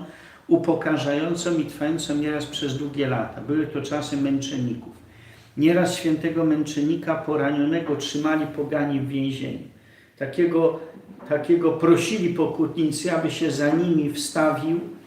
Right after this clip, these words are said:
do biskupa. Jeżeli pokutnik całkiem się poprawił, biskup dla zasług męczennika odpuszczał mu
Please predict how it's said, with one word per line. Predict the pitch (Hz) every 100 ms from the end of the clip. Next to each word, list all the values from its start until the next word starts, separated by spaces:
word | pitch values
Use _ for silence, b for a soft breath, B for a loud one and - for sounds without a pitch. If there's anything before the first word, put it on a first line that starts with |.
| B B -
do | 131 170
biskupa. | 170 170 - 165 131 117
Jeżeli | 117 135 151 127
pokutnik | 156 - 190 - 165 -
całkiem | - 170 170 160 135
się | -
poprawił, | 139 143 - 170 165 135 165
biskup | 135 170 175 180 170
dla | 156 139
zasług | 156 165 - 143 143
męczennika | 143 139 147 147 - 151
odpuszczał | 147 - 156 151 - 135
mu | 135 156